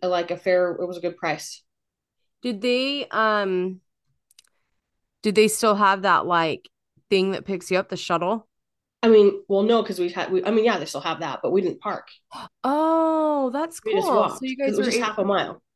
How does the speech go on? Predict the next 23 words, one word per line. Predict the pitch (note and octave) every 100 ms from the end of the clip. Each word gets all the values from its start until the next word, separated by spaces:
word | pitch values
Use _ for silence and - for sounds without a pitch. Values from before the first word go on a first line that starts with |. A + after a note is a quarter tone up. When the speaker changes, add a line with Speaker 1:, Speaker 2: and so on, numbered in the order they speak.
| _
Speaker 2:
Oh, | D4+ F4 F4+ G#4+
nice. | F3 E3+ - _ _ _ _ _ _ _
Cool. | - F4+ F#3+
Speaker 1:
So, | F3+ D3+ C#2+ -
Speaker 2:
Yeah, | D4 G3+
Speaker 1:
highly | A3+ A#3+ A#3+
Speaker 2:
definitely. | A#3
Speaker 1:
recommend. | G#3+ G#3 G3 E3 E3+ - _ _ - _ _ _ _ _ _ _ -
Speaker 2:
Um, | A#3 A3 G#3 F#3+ F3+ F3 _ _ _ _ _ _ _ -
you | F3+
guys | F#3 F#3
ate | F#3+ F#3
the | G3
raspberry | F3+ F3+ F#3 F#3
macarons. | F3+ F3 F3+ E3+ E3 D#3+ E3 - - -
Um, | E3+ E3 E3 D#3+ D#3+ E3 F3+
Speaker 1:
Mm-hmm. | F3+ F#3+ _ _ - _ _
Had | - F3
a | D#3+
churro, | - G3 F#3+ F#3+ F#3 F#3 F#3 F#3 F#3 F3+ _ _ _ _
had | F3+ E3+
some | C#3 -
popcorn. | F#3+ F#3 F#3 - G3 F#3 F3+ F3+ F3+ F3 F3 F3 F3+